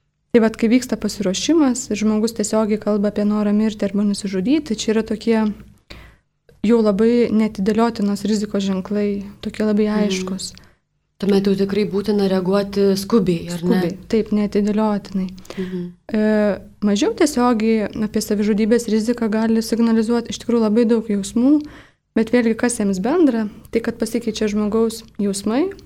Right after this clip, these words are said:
Speaker 1: ir elgesys.
Speaker 2: Mhm.
Speaker 1: Tai kaip keičiasi jausmai, kokius jausmus galima pastebėti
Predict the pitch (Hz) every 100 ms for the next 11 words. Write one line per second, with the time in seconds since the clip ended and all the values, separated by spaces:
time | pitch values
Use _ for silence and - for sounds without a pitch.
0 | - _ _ _ - 226 220 220 226 -
1 | 196 - - - _ _ - 202 196 190
2 | 196 - 214 208 196 185 - - _ _
3 | _ _ _ _ - - 240 233 226 208
4 | - 208 202 - 233 349 320 220 226 -
5 | 220 220 226 233 202 202 226 233 220 208
6 | - 214 208 254 285 226